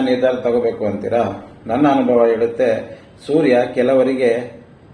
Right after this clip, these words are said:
ಬಿಸಿಲಿನ ರೂಪದಲ್ಲಿ ಕಂಡರೆ ಅದೇ ಸೂರ್ಯ ಮತ್ತೆ ಕೆಲವರಿಗೆ ಬೆಳಕಿನ ರೂಪದಲ್ಲಿ ಕಾಣಿಸುತ್ತಾನೆ. ಹಾಗೆ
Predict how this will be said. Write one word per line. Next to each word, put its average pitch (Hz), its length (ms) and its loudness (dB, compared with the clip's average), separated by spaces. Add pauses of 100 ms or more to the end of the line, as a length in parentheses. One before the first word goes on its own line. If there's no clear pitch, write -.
(120)
ಬಿಸಿಲಿನ 143 440 2
ರೂಪದಲ್ಲಿ 123 520 0
ಕಂಡರೆ 120 680 -2
ಅದೇ 120 200 -2
ಸೂರ್ಯ 123 280 -2
ಮತ್ತೆ 120 720 -6 (360)
ಕೆಲವರಿಗೆ 120 840 0 (100)
ಬೆಳಕಿನ 117 360 -2
ರೂಪದಲ್ಲಿ 107 520 -4
ಕಾಣಿಸುತ್ತಾನೆ. 101 800 -6
ಹಾಗೆ 110 600 -4